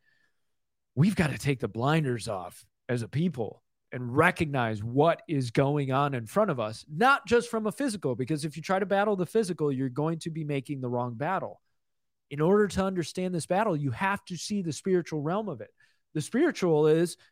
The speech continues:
Satan wants your kids. Satan has no problem brainwashing, indoctrinating,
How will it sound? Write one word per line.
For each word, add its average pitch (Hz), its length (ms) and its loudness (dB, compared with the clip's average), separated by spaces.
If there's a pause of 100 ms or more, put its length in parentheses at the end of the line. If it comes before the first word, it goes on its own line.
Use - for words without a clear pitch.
(400)
Satan 247 480 0
wants 254 300 2
your 175 60 0
kids. - 560 2 (400)
Satan 277 380 -4
has 165 220 -2
no 247 280 2
problem 240 680 0 (260)
brainwashing, 226 840 0
indoctrinating, 208 920 -2